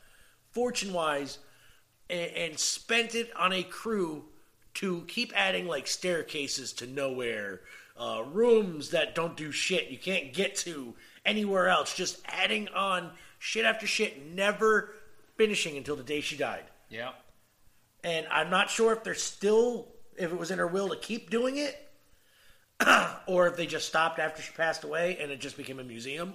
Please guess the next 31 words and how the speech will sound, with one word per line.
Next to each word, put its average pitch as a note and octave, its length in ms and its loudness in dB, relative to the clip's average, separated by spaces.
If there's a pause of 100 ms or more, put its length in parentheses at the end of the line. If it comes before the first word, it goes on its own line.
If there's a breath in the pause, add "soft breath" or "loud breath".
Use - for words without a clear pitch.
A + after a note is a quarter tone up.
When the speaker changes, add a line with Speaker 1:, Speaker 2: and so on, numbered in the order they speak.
Speaker 1:
I'm A#2 180 -12
not C3+ 200 -2
sure D3 280 -8
what C#3 140 -4
happened D3+ 340 -8
to F#3+ 140 -4
it, G#3 180 -4 (560 soft breath)
but D#3+ 80 2
I C#3 100 4
have, D3+ 360 2
now D3 180 -2
that, D3 180 -6
yeah, C3 240 -2 (220)
when B2 160 -12
you B2+ 40 -12
brought, C#3+ 240 -4
I, C3+ 180 -4 (100)
I've A#2 160 -8
heard D3 180 -6
about D3+ 240 -2
it, D#3 80 -4
and B2+ 80 -8
I B2 80 -6
did, C3 240 -10
the, C3+ 120 -10
the B2+ 120 -8
history D3+ 360 -8
of C3 60 -4
that C#3+ 200 0
place A#2 260 -8
is G2+ 200 -14